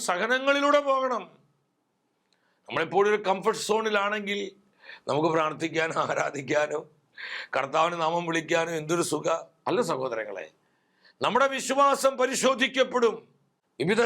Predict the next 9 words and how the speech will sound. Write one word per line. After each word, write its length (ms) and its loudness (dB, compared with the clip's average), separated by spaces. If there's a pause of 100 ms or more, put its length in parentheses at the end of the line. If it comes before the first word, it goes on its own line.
(120)
സഹനങ്ങളിലൂടെ 840 2 (100)
വിശ്വാസം 500 2
പോകും. 260 0 (800)
ഞെരുക്കങ്ങൾ, 640 2 (360)
സങ്കടങ്ങൾ, 560 0 (160)
ദുരിതങ്ങൾ, 520 0 (600)
ചില 120 0 (180)
ദുരന്തങ്ങൾ 580 2 (100)
വരും. 240 -2